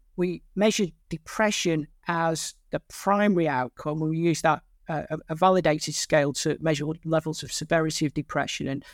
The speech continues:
how they changed over time. We measured that in the short term, at one month, and then,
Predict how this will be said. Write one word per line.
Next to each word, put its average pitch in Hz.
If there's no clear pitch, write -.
how 165
they 165
changed 180
over 147
time. 131
We 156
measured 247
that 214
in 185
the 180
short 160
term, 151
at 160
one 180
month, 143
and 165
then, 170